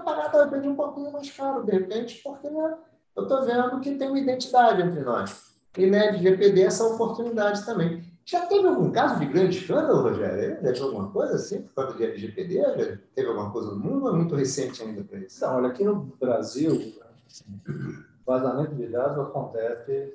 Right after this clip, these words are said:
Speaker 2: o tempo todo, né? Eu tenho que ver um
Speaker 1: Nossa!
Speaker 2: É, consegui bater recordes, né?
Speaker 1: Não,
Speaker 2: Inclusive,
Speaker 1: o caso do Fusca, um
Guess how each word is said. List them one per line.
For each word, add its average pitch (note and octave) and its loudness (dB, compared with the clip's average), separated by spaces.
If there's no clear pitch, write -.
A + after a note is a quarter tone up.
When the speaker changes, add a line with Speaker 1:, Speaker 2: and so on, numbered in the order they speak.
Speaker 2:
o - -20
tempo G#2+ -18
todo, C#3+ 0
né? C#3 -6
Eu A2 -12
tenho A2+ -14
que A#2+ -4
ver A#2+ -2
um A2 -14
Speaker 1:
Nossa! - -2
Speaker 2:
É, A2+ -14
consegui A#2+ -6
bater A#2+ 4
recordes, G#2+ -2
né? G#2 -10
Speaker 1:
Não, A2+ -2
Speaker 2:
Inclusive, D#3 -2
Speaker 1:
o - -4
caso D3+ 2
do D3+ 2
Fusca, C#3+ 0
um G2 -4